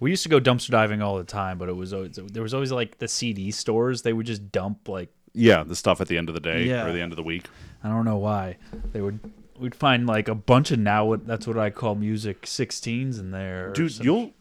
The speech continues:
Speaker 2: um, it's been a while since I've seen it, but I follow some people on Instagram that do this sort of stuff, and they'll go to these places, and they'll, it'll be, like, a nice sweater that they're throwing out, but before they throw it out, they have to,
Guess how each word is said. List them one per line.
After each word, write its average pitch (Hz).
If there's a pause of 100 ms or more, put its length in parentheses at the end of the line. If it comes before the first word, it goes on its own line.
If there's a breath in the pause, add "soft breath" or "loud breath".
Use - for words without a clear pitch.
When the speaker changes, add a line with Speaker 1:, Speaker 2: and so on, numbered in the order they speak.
(120)
Speaker 2:
um, 107 (120)
it's 98
been 180
a -
while 143
since 107
I've 90
seen 120
it, 87
but 92
I 90 (440)
follow 98
some -
people 87
on 76
Instagram 95
that 90
do 90
this 90
sort 92
of 90
stuff, - (100)
and 82 (100)
they'll 107
go 107
to 107
these 87
places, 95
and 87
they'll, 87
it'll 110
be, 120
like, 120
a 120
nice 113
sweater 120
that 90
they're 87
throwing 101
out, 107
but 95
before 101
they 92
throw 92
it 90
out, 95
they 82
have 87
to, 82